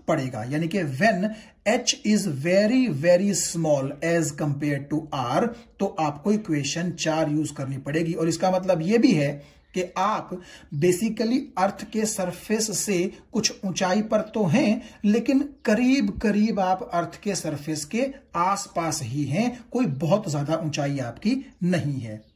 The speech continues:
जैसे कि आप एग्जांपल के तौर पे देखिए, ये क्वेश्चन मैंने यहां पर लिखा है, "Find value of G at a height of four hundred kilometer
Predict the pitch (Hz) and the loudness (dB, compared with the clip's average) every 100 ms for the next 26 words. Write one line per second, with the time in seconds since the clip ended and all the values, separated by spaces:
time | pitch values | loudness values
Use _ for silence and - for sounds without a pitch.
0 | _ 139 226 226 185 175 160 160 190 202 | _ 0 2 2 0 0 0 0 0 0
1 | 208 185 165 160 147 135 131 175 220 - | -2 -4 -2 -2 -2 -6 -2 -2 -2 -10
2 | - - 185 196 214 185 247 220 185 180 | -20 -8 -2 -2 0 0 2 4 2 2
3 | 151 147 147 139 139 123 143 190 - - | 0 0 -2 -4 -6 -2 -2 -2 -6 -20
4 | _ - 196 240 208 151 180 202 214 233 | _ 0 2 2 0 2 4 4 4 2
5 | 180 170 165 139 202 180 165 - - - | -2 -2 -2 -4 -2 0 -2 -6 -8 -4
6 | 185 214 151 143 170 196 151 139 185 214 | 0 0 0 2 0 0 0 0 0 -2
7 | - - - 214 240 226 147 160 160 190 | 4 4 6 6 6 4 0 0 2 2
8 | 196 170 - 180 180 160 160 | 0 0 0 0 2 0 2